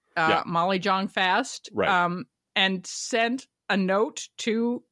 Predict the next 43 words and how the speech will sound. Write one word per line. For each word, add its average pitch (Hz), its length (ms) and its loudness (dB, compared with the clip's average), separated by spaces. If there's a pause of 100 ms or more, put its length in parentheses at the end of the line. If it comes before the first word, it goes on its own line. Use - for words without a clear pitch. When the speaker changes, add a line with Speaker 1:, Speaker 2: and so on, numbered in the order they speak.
(120)
Speaker 1:
Molly 190 340 0
Jong's 214 440 0
mom, 196 360 2
which 240 220 0
was 240 160 0 (120)
very 339 380 0
Bret 262 320 -2
Stevens-ish. 226 760 -4
Speaker 2:
Right. 98 200 0 (260)
"Do - 80 -4
you 220 140 0
know 269 180 0
what 247 180 2
your 190 120 0
Speaker 1:
<laughs> 180 400 0
Speaker 2:
daughter's - 40 -6
saying? 156 380 0
Do 214 100 -2
you 302 120 2
know 294 260 0
who 220 80 0
I 175 180 0
am? 156 420 2
Are 285 200 2
you 302 200 2
aware 339 880 2
of 285 60 2
what 247 160 -2
you've 214 240 -2
done? 180 400 0 (320)
This 359 160 4
is 359 200 -2
Downton 277 460 2 (160)
Abbey, 370 300 2
and 269 140 0
the 302 60 2
Queen's 370 560 0
coming, 226 440 2
and 262 100 0
you're 285 100 -2
being 247 300 0
very 294 500 0 (100)
disrespectful." - 1000 -4